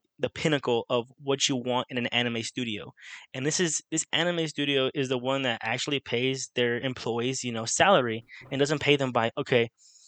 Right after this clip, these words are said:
you know, this little side work you're gonna do in the side." No, they get paid salary, so that's why their shows look amazing and all this stuff. But,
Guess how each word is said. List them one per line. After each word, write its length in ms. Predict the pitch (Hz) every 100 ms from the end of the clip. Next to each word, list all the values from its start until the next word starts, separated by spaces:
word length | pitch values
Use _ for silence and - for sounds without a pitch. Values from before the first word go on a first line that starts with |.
| -
you 100 | 135
know, 220 | 123 117 - - _ -
this 120 | 147
little 320 | 143 156 139
side 260 | - 139 135
work 180 | 120
you're 80 | 120
gonna 160 | 127 123
do 160 | 131 123
in 60 |
the 60 | 117
side." 300 | - 127 117
No, 160 | 139
they 120 | 127 139
get 200 | 147 -
paid 180 | 135
salary, 500 | 123 123 127 123 123 127
so 120 | 120
that's 180 | 127 139
why 180 | 135 127 - - -
their 100 | 131
shows 280 | - 143
look 160 | 139 139
amazing 580 | 135 123 123 117 120 123 _ _ _ - - _ _ -
and 120 | 123
all 180 | 131 131
this 160 | 123
stuff. 240 | - 120 110
But, 380 | 127 120 110